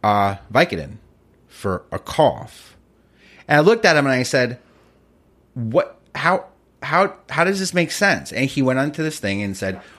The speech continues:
"Oh, well, you know, opiates have an antitussive effect. And so it suppresses the cough reflex."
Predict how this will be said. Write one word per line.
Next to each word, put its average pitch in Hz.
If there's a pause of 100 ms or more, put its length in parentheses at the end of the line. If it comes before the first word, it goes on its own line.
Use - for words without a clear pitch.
(140)
"Oh, 131
well, 120 (180)
you 113
know, 101
opiates 113
have 104
an 101 (100)
antitussive 104
effect. - (680)
And 110
so 107
it 107
suppresses 95
the 110
cough 165
reflex." -